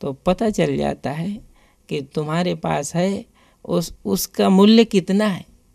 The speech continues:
वो कितना परसेंट शुद्ध है। तो ये केवल जौहरी का तो सद्गुरु ने, महापुरुष ने दृष्टांत दिया। किसके प्रति?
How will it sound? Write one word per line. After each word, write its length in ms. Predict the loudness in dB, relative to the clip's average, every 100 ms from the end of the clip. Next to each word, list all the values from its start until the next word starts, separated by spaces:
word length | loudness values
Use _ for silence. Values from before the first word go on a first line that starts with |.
| _ _ _ _ _
वो 120 | -6
कितना 420 | -4 -6 0 2 2
परसेंट 460 | 0 0 2 2
शुद्ध 320 | 2 0 0
है। 240 | -8 -10 -16 _ _ _ _ _ _ _ _ _
तो 60 | -2
ये 300 | 2 2 4
केवल 520 | 6 8 8 6 2 _ _ _ _ _ _ _ _ _ _ _ _ _ _ _ _ _ _ _ _ _ _ _ -10
जौहरी 640 | 4 6 8 6 6 4
का 200 | 4 2
तो 300 | 2 -8 -10 -18 _
सद्गुरु 600 | -8 -8 -4 -2 0 0
ने, 200 | -2 -2
महापुरुष 600 | -2 -2 -4 -4 -6 -4
ने 140 | -2
दृष्टांत 640 | -2 -4 -6 -6 -2 0 -2
दिया। 200 | -4 -10 _ _ _ _ _ _ _ _
किसके 320 | -6 -4 -2
प्रति? 440 | 0 -2 -4 -6